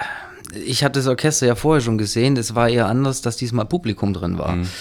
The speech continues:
Speaker 1: Ähm, dass man das, äh, aufzeichnet und sendet, nun, nun gut, davon merkt man gar nicht so viel, aber das Publikum macht natürlich einen großen Unterschied. Also,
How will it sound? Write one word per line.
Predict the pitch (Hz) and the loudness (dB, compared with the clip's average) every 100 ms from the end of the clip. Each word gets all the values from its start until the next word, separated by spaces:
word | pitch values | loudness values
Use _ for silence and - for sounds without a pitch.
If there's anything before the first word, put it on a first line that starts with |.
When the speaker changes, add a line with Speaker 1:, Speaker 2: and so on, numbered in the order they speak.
| - - - | -14 -16 -6
Speaker 1:
Ähm, | 104 101 104 - - | 0 2 0 -2 -2
dass | 110 110 | -2 2
man | 123 117 | 2 4
das, | 117 - 120 | 2 0 -2
äh, | - 107 - | -4 -6 -2
aufzeichnet | 123 123 - 131 135 120 | -2 0 2 2 2 0
und | 120 | 0
sendet, | 107 117 143 131 - | 2 2 2 0 -2
nun, | 123 127 | 0 2
nun | 123 - 127 113 | 0 0 2 4
gut, | 143 151 | 4 4
davon | 127 131 | 4 4
merkt | 117 135 - | 2 0 0
man | 113 | 2
gar | 107 | 2
nicht | 104 - | 0 -2
so | 110 | -6
viel, | - 113 127 - - | -2 0 -2 -6 -10
aber | - | -4
das | 113 | -4
Publikum | - 123 123 117 104 | -4 -4 -2 0 2
macht | 101 101 | 0 -2
natürlich | 80 104 107 98 - - - - | -6 -2 -2 -2 -6 -8 -10 -12
einen | - | -8
großen | 107 101 101 | -6 -6 -4
Unterschied. | - 104 117 - | -2 -2 -4 -2
Also, | 123 131 | 2 2